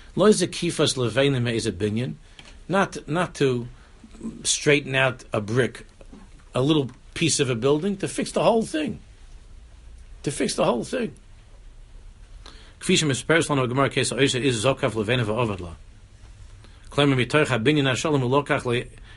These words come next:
לעז לבנה אחת צד אחד, עניין אחד, ויש לומר, ראינו חסד והרחמים. It's a, it's a, it's a very deep Torah. M-, M-, Chazal tell us that Oisei Ish, that the,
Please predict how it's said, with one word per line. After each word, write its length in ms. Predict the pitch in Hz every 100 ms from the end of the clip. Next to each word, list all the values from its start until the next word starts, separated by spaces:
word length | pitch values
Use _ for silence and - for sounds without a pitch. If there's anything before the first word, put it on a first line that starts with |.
| -
לעז 220 | 135 151 127
לבנה 400 | 113 120 120 131
אחת 160 | 131
צד 340 | 117 - 120 117
אחד, 240 | 135 123
עניין 220 | 120 123 127
אחד, 200 | 120 113
ויש 200 | 117 127
לומר, 200 | 135 135 - - -
ראינו 220 | 123 131
חסד 320 | - 117 117
והרחמים. 420 | 107 110 113 101
It's 80 | 95
a, 200 | 110 -
it's 140 | - 104
a, 160 | 101 - - - - - - - -
it's 100 | -
a 40 | 107
very 180 | 131 139
deep 260 | 120 -
Torah. 360 | - 107 107 - - - - - - - - - - - - -
M-, 200 | 110 107 - - - - - - - - - - - - - - - - - - - - - - - - - - - -
M-, 180 | 135 117
Chazal 520 | 131 117 151 127 117 - - - - - - - - - -
tell 200 | 151 143
us 160 | 117 -
that 180 | 107 -
Oisei 420 | 135 135 135 151
Ish, 120 | 107
that 180 | 107 -
the, 140 | 101